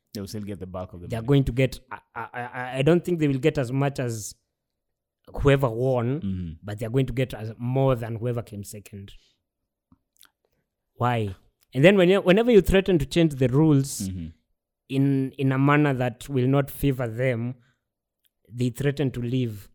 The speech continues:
Speaker 2: My opinion is let them go. Honestly, they are there to sell cars. The cars are selling themselves nowadays.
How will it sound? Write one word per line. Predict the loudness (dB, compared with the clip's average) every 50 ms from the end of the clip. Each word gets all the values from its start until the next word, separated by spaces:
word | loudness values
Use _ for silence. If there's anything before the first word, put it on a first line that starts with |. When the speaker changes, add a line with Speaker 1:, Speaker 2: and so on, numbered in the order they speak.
| _ _ _ _ _ _ _ _
Speaker 2:
My | 0 2 4
opinion | 4 4 4 2 2 4 4 4 4
is | 4 2 0 0
let | 0 0 2 2
them | -2 -2 -2 -4
go. | -2 0 0 0 0 -4 -12 _ _ _
Honestly, | -6 -2 0 0 0 -2 -4 -8 -10 -10 -12 -12 _ _ _ _ _ _ _
they | 0
are | 0 4
there | 6 6 6
to | 6 2 -2
sell | 0 0 0 0 0
cars. | -2 -4 -2 -2 -2 -2 -2
The | -6 -6
cars | -2 -2 -4 -2
are | -2 -6 -6
selling | -6 -6 -4 -2 -2 -2 -4
themselves | -6 -8 -10 -10 -10 -10 -10 -8 -10
nowadays. | -10 -10 -10 -10 -12 -12 -14 -14 -16 -20